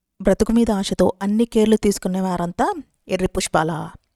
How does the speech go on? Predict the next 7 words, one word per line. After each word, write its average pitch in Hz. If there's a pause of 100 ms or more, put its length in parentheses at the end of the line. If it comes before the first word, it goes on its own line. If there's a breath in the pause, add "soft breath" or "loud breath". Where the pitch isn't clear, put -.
(360)
నా 190
లైఫ్ 233
నాకు 214
నచ్చినట్లు 233
బ్రతకడానికి 196
పుట్టినా 185
కానీ 196